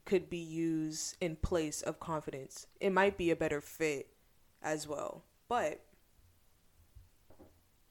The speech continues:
it's pretty self-explanatory, though. It's where you're effectively addressing how you feel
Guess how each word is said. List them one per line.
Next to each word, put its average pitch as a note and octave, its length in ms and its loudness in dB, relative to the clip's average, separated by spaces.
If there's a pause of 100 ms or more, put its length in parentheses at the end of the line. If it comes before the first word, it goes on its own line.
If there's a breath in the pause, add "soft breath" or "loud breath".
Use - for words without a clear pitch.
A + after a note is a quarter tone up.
(120)
it's A#3 200 4
pretty C4 360 2
self-explanatory, A3 960 0
though. G#3+ 540 0 (100)
It's G3 200 2
where G3+ 200 6
you're G3 540 4 (180)
effectively F#3 800 2
addressing F3 600 2
how G#3 180 2
you G#3 180 0
feel G#3 540 2